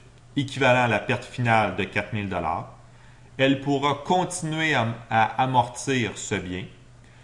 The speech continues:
jusqu'au moment où la société qui a acheté le mobilier vendra ce mobilier à l'extérieur du cercle de personnes affiliées.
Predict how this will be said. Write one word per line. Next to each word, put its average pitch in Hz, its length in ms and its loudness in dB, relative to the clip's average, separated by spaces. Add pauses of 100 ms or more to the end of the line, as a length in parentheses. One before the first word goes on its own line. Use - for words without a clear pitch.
(160)
jusqu'au 156 480 0
moment 117 360 4 (340)
où 165 80 2
la 147 160 4
société 127 680 -2
qui 110 160 -4
a 104 180 0
acheté 120 360 -2
le 110 100 0
mobilier 90 540 -6 (240)
vendra 143 600 4
ce 135 140 -4
mobilier 101 580 -4
à 101 100 0
l'extérieur 104 840 0 (100)
du - 60 -8
cercle - 560 -4
de 92 160 -6 (460)
personnes 135 400 -2
affiliées. 87 400 -6